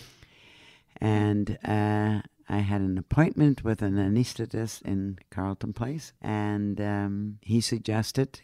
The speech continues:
because I had stridor, he suggested that I see a ear, nose, throat specialist. This doctor scoped me. He could not see anything either. And when I say scope, they only went to vocal cords, no further. And then she suggested two things and told me not to be alarmed, and I, I wasn't.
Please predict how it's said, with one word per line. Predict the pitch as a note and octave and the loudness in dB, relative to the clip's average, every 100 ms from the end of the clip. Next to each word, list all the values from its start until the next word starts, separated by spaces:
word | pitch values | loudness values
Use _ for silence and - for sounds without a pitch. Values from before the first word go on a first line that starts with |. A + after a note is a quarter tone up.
| - | -18
because | - G2+ | -6 -4
I | A2 | 0
had | G2 F#2+ | 2 0
stridor, | - - - G2+ G2 B2 E3+ - - - - - - - | 0 -4 -4 -2 2 4 4 2 -10 -20 -20 -20 -20 -4
he | - A2+ | 0 2
suggested | - G#2+ G#2+ G#2+ - A2+ | 2 2 2 0 0 -2
that | - G2+ | -2 0
I | G#2 | 0
see | G#2 - G#2 G2+ | -2 0 0 2
a | F#2+ F#2+ - | -2 -2 0
ear, | G#2+ | 0
nose, | G#2 G2 F#2+ | 2 0 -2
throat | - G2 F#2+ | -4 -2 -2
specialist. | - - G2 G#2+ - D3 D3 - - | -4 -4 -2 0 4 4 2 -6 2
This | C3 C#3 | 4 4
doctor | - A#2+ A2+ A#2+ | 2 2 2 -2
scoped | G#2+ - - A2+ - | -4 -2 0 0 6
me. | C3+ D#3 | 6 6
He | - A2 | -2 -4
could | - G#2+ | -2 2
not | G#2 A2 | 2 0
see | - G#2+ | 0 2
anything | G#2 G#2 G#2+ G#2 | 2 2 0 4
either. | C#3 D#3 D#3 D3 - _ - | 6 6 4 0 -8 _ 0
And | G2+ - | 2 4
when | A2+ | 4
I | A2 | 4
say | A#2 - A2+ | 4 4 2
scope, | - - G#2+ G2 | 0 0 0 2
they | F#2+ G#2 | 0 2
only | A2 | 2
went | A2 G2+ | 2 2
to | G2+ | 0
vocal | F#2+ G#2 F#2+ | 0 0 -2
cords, | F#2 G2+ G2 - - | -6 -8 -12 -12 -6
no | G2 F#2+ | -6 -4
further. | - F#2 F#2+ F2+ _ | -6 -8 -8 -10 _
And | - G#2 | -4 -2
then | G#2 | -2
she | - A#2+ | 0 0
suggested | - A#2+ G#2 A2+ - G#2+ - | 0 -2 0 0 0 -4 -4
two | G#2 | -6
things | - G2+ A2 - | -4 -4 -4 -4
and | G#2 - | -6 -4
told | G2+ | -4
me | F#2+ | -2
not | G2 G#2 - | -2 -4 -6
to | |
be | F#2 G2+ | -6 -6
alarmed, | F#2+ F#2 G2+ C#3 C3+ | -4 -4 -2 0 -2
and | F2+ | -4
I, | G2+ G2+ F#2+ - | -4 -8 -10 -8
I | |
wasn't. | F#2+ G#2 G#2+ C#3 D#3 | -4 -2 2 2 0